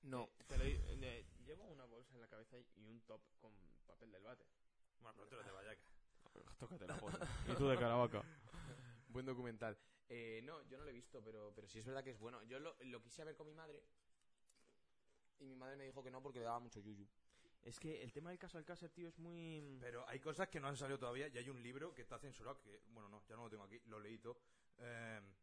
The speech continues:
Speaker 3: cosas muy extrañas y muy satánicas algunas. Eh, se
Speaker 2: Pero
Speaker 3: encontraron mercurio dentro del cerebro de la chavala.
Speaker 2: ¿Qué?
Speaker 3: Y lava.
Speaker 2: ¿Qué dices? Acércate más.
Speaker 3: Y estoy al lado, coño.
Speaker 2: Ah, vale.
Speaker 3: Em,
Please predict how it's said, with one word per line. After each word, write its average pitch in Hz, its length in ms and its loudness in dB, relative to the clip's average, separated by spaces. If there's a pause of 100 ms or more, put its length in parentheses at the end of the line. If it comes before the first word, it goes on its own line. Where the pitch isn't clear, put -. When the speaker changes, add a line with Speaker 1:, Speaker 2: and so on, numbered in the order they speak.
(300)
Speaker 3:
cosas 113 260 -10
muy 120 180 -8
extrañas 117 480 -6
y 113 80 -14
muy 110 140 -8
satánicas 104 480 -8
algunas. 110 300 -8 (460)
Eh, 120 180 -4
se - 60 -16
Speaker 2:
Pero 131 140 2
Speaker 3:
encontraron 123 520 -2
mercurio 143 800 -2
dentro 123 340 -8
del 117 140 -8
cerebro 110 320 -8
de 123 60 -4
la 107 120 -6
chavala. 101 360 -8 (440)
Speaker 2:
¿Qué? - 80 -10
Speaker 3:
Y 107 40 -8
lava. 110 320 -2 (260)
Speaker 2:
¿Qué 117 180 -6
dices? 101 360 -6 (400)
Acércate 110 340 -14
más. - 120 -16 (300)
Speaker 3:
Y 117 480 2 (120)
estoy 95 200 -8
al 90 100 -4
lado, 92 160 -8
coño. 101 200 -14 (220)
Speaker 2:
Ah, 117 60 -8
vale. 107 360 -6
Speaker 3:
Em, 101 200 -12